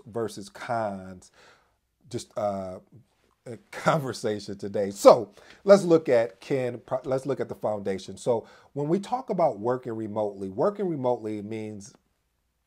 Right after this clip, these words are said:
not being on site, uh, or being at a physical location,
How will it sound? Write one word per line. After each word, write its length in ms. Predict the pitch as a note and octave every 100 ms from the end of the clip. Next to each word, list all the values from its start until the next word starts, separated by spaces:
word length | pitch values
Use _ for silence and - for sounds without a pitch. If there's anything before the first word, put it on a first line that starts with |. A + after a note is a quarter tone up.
| -
not 320 | A2+ B2+ D3+ A#2
being 240 | C3 B2
on 200 | A#2 A2+
site, 580 | - F#2+ F#2 F#2 F#2+ - _ - _ G#2
uh, 320 | G2 F#2 F2+ G2
or 300 | G2+ F#2+ F2+ _ A2
being 220 | A#2+ A2+
at 140 | G#2
a 40 | G2+
physical 480 | A2 G#2 G2+ G2+
location, 760 | G2 G2 G2+ F#2+ F2+ - F#2+ F#2